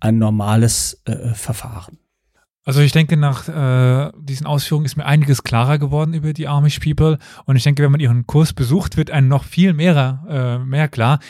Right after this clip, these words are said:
Speaker 2: Gibt es noch eine Sache oder zwei, die Sie jetzt hier ganz kurz anschneiden wollen als Appetithäppchen für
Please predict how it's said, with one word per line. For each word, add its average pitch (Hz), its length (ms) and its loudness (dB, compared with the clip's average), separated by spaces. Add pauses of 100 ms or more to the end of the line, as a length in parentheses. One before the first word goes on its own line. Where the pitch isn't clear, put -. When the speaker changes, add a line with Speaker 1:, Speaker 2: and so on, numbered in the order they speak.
Speaker 2:
Gibt - 160 -10
es 151 140 -2
noch 156 200 0
eine 156 220 4
Sache 170 240 -2
oder 143 180 -4
zwei, 151 240 -2
die 139 100 -6
Sie 147 120 -6
jetzt 143 120 -8
hier - 120 -8
ganz 147 240 -2
kurz - 240 -4
anschneiden 156 560 2
wollen 151 260 0
als 143 200 -8
Appetithäppchen - 800 -6
für 160 320 0